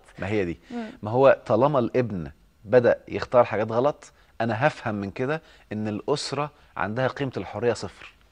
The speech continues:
Speaker 1: وعايشة بالإجبار.
Speaker 2: مم.
Speaker 1: طالما هو بدأ يف-، ما هو خلي بالكوا دي، دي حتة خطيرة قوي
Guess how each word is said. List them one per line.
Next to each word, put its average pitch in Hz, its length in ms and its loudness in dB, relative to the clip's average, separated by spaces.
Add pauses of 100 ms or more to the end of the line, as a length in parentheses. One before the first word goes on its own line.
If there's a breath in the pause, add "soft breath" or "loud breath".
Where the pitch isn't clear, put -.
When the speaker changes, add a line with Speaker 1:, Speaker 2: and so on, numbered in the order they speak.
(760 soft breath)
Speaker 1:
وعايشة 117 300 2
بالإجبار. 87 400 -4 (1200)
Speaker 2:
مم. 247 180 -10
Speaker 1:
طالما 113 260 -2
هو 131 180 2
بدأ 127 240 6
يف-، 107 340 -4
ما 101 60 -8
هو 101 40 -4
خلي 107 180 -4
بالكوا 127 240 2
دي، 110 140 -6
دي 110 100 -4
حتة 120 220 -6
خطيرة 120 300 0
قوي 135 220 4